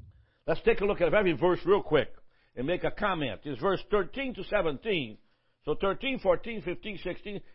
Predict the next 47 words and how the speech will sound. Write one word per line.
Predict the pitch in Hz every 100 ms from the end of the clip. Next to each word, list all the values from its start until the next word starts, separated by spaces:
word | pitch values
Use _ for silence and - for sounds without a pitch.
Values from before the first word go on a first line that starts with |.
| -
It's | 180 -
five | - 262 175
verses, | 233 196 - 139 104 - _ _ _ 147
and | 165
I'll |
make | 165 190 160
a |
comment | - 214 190 175 160
on | 143 147
each | 202 -
one | 165
of | 147
them | 143 170
very | 143 190 170
briefly. | 147 196 190 185 - - - - -
Then | 165 180
we | 160
get | 165 165
to | 151
the | 135
nitty-gritty | 120 175 175 117 170 151
of | 135
this. | 175 143 -
There's | - 143
a | 123
lot | 117 170 208 -
today | 180 202 147 104 - _ _ _ _ -
that | 131
I |
want | 151 139
to | -
share | 185 156
with | 151 170 120
you. | 87 - - _ _ _ _ _ _
It | - -
says, | 190 175
"And | 185 170
the | 175
Jews' | 254 277 -
Passover | 214 190 - 220 202 180
was | 196 190
at | 185
hand, | 156 170 120 101 - _ _ 143
and | 143
Jesus | 208 202 160
went | 180 170
up | 190 190 -